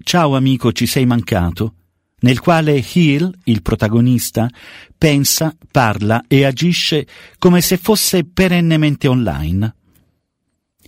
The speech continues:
Hill è un giovane uomo con aspirazioni creative. È uno sceneggiatore in crisi che è stato notato per un suo lavoro dal famoso produttore Jack Black,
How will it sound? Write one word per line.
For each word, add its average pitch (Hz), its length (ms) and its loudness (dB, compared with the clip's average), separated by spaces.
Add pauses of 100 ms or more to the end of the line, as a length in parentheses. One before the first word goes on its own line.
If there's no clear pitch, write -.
(160)
Hill 151 420 2 (380)
è 139 120 2
un 147 180 4
giovane 156 340 2
uomo 151 400 2
con 131 160 0
aspirazioni 123 680 0
creative. 95 720 -4 (720)
È 170 120 2
uno 220 180 4
sceneggiatore 185 720 0
in 175 80 0
crisi 131 400 0
che 143 100 -2
è 131 40 2
stato 151 300 0
notato 127 520 0
per 110 140 0
un 110 100 2
suo 143 220 -2
lavoro 151 420 0
dal 123 180 0
famoso 139 380 0
produttore 131 760 -2 (260)
Jack 151 420 0
Black, 135 500 -2